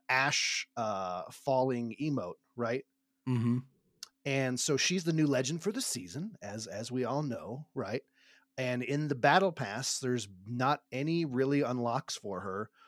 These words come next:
Speaker 1: or a falling animation in the battle pass, which I think is the first legend we've had that ever happen.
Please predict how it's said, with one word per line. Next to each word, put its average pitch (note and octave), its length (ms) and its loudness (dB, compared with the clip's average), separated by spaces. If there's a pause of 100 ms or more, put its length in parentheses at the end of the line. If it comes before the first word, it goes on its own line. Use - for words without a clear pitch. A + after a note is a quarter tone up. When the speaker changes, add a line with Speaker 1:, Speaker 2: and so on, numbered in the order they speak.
(300)
Speaker 1:
or D3 320 6
a C#3+ 60 4
falling C#3+ 360 2
animation B2 680 -2
in C3+ 180 -4
the C3 60 -6
battle B2 320 -2
pass, - 480 -10
which B2+ 240 -2
I A#2+ 80 0
think F3+ 180 -2
is D3 80 0
the A#2 80 -4
first B2+ 280 0
legend A2+ 300 -2
we've G#2 120 -4
had A#2 160 -2
that F#2 220 -10
ever A2 220 -2
happen. G#2+ 440 -4